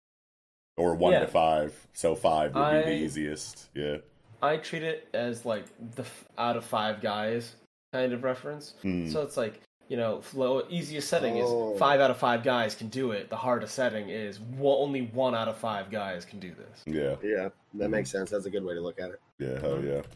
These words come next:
Speaker 1: How do we feel about, um, these other <coughs> foreign affairs, like,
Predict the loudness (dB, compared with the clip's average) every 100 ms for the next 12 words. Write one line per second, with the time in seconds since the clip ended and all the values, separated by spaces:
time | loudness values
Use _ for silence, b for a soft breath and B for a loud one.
0 | 4 6 8 6 4 6 6 6 6 6
1 | 6 4 4 0 -4 -4 -2 -2 6 6
2 | 6 2 0 -2 -2 0 -2 -4 -4 -4